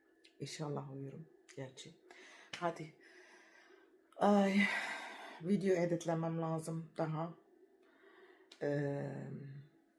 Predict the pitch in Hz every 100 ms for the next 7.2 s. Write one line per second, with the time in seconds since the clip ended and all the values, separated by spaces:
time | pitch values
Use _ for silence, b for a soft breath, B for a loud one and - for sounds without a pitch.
0 | - - 156 165 160 160 170 175 190 175
1 | 180 190 170 151 175 220 - 247 247 202
2 | 277 226 170 143 - B B B _ 156
3 | 151 156 - 170 165 170 170 160 170 175
4 | 165 - 165 170 165 - 156 160 170 170
5 | 220 233 175 147 139 - _ _ - 151
6 | 139 127 156 160 156 156 151 147 143 -
7 | -